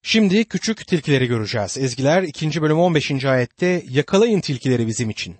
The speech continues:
bağları bozan küçük tilkileri. Çünkü bağlarımız yeşerdi." diyor. Büyük bir çit ya da duvar koyarak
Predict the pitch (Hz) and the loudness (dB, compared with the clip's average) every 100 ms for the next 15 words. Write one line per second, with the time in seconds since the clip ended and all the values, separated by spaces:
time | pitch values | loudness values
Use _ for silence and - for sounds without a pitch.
0 | _ 127 127 139 156 120 127 151 180 - | _ 2 4 2 2 0 0 -2 -2 -6
1 | - 220 - 131 120 127 117 85 _ _ | -8 -8 -6 -6 0 0 0 -4 _ _
2 | _ - 247 165 123 147 117 101 107 196 | _ -2 0 0 2 2 4 2 2 2
3 | 220 - _ 123 120 - 113 113 123 90 | 0 -10 _ -4 -2 0 0 0 -2 -4
4 | _ 104 80 - - _ _ _ _ _ | _ -12 -12 -14 -20 _ _ _ _ _
5 | _ _ _ 156 233 - 233 - 240 - | _ _ _ 0 0 2 -2 0 -6 -6
6 | - 143 127 107 135 180 127 123 107 156 | -2 2 2 2 2 2 2 -2 2 0
7 | - - | -2 -12